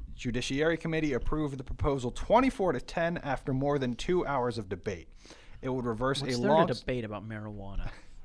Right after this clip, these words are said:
Speaker 1: It would reverse a long-standing federal prohibition by removing marijuana from the Controlled Substances Act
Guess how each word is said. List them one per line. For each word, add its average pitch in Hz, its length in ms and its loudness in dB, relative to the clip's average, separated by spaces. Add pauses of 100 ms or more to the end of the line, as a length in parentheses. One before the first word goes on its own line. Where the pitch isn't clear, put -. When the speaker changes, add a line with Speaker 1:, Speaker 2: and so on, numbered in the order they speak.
(120)
Speaker 1:
It 143 120 -2
would 147 100 -2
reverse 147 340 -2
a 135 40 -2
long-standing 151 680 4
federal 147 380 4
prohibition 147 680 2 (380)
by 170 100 8
removing 208 460 6
marijuana 175 440 4
from 170 220 0
the 170 80 -2
Controlled 170 420 0
Substances 165 640 0
Act 156 360 2